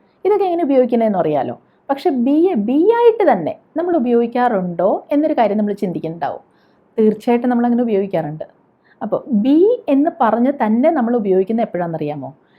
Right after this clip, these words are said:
എന്തെങ്കിലും ഒരു കാര്യം ഒരാളോട് നമുക്കൊരു ഓർഡർ കൊടുക്കുന്നത് പോലെ, ഒരു കമാൻഡ് പോലെ പറയേണ്ടി വരുമ്പോൾ നമുക്ക്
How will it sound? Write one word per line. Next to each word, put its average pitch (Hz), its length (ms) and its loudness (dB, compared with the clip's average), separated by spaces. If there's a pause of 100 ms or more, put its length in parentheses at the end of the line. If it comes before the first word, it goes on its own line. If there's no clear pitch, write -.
(120)
എന്തെങ്കിലും 427 360 0
ഒരു 392 80 -2
കാര്യം 254 500 0
ഒരാളോട് 214 480 -2
നമുക്കൊരു 214 600 -2 (300)
ഓർഡർ 277 480 2
കൊടുക്കുന്നത് 185 460 0
പോലെ, 135 240 -6 (300)
ഒരു 277 100 -2 (120)
കമാൻഡ് 220 480 0
പോലെ 202 320 0
പറയേണ്ടി 170 380 -2
വരുമ്പോൾ 160 340 -4
നമുക്ക് 233 320 -4